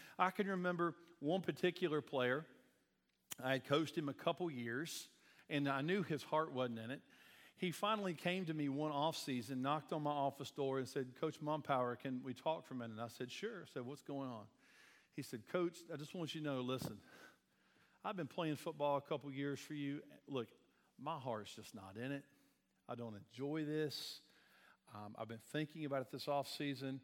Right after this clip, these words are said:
I don't think I should play, uh, this coming year." And you know what? I agreed with him. He had had the experience. He knew he didn't wanna be there, and I kinda found later he was getting some pressure from home, from mom and dad, but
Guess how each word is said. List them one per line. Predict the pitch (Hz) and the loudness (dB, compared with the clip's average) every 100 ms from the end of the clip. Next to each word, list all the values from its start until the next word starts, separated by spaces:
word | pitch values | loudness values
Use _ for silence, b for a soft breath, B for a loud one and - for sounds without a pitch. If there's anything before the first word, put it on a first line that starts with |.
| b b - | b b -2
I | 123 | 0
don't | 139 131 | 0 -2
think | 139 120 | -4 -2
I | 123 | -2
should | 117 113 - | -4 -10 -12
play, | - 117 107 104 98 _ _ 113 | -4 -2 -2 -4 -10 _ _ -12
uh, | |
this | 104 110 - | -10 -10 -8
coming | 120 110 107 | -8 -6 -6
year." | 113 107 101 B B B B | -8 -8 -10 B B B B
And | 139 | -4
you | 147 185 | -2 0
know | |
what? | 190 180 | 0 2
I | 151 | 2
agreed | 135 156 170 | 0 -2 -2
with | 127 | -4
him. | 107 107 _ _ _ _ _ _ _ _ _ - | -8 -14 _ _ _ _ _ _ _ _ _ -4
He | 208 | -2
had | 180 | 2
had | 160 185 | 2 0
the | 175 | 0
experience. | 170 - 185 175 131 | -6 -6 -6 -4 -4
He | - 190 220 | -4 -2 0
knew | 202 214 165 B B - | 0 2 0 B B -6
he | 196 | -2
didn't | 185 160 | 0 0
wanna | 156 | -2
be | 139 170 | 0 2
there, | 165 143 | 2 2
and | 143 | 2
I | 139 | 0
kinda | - 208 170 | 0 -2 -2
found | - 175 170 151 | -2 0 0 2
later | 170 180 160 | 0 0 0
he | 170 | -2
was | 143 | -2
getting | 147 156 | -2 -4
some | 135 123 | -6 -8
pressure | - 156 151 151 | -2 -2 -2 -6
from | - 110 | -8 -8
home, | - 143 185 226 b b b | -2 0 0 -4 b b b
from | 123 | -6
mom | 131 151 147 | -2 -2 0
and | |
dad, | 135 170 175 B B B 151 | 0 -2 -2 B B B -2
but | 160 | -2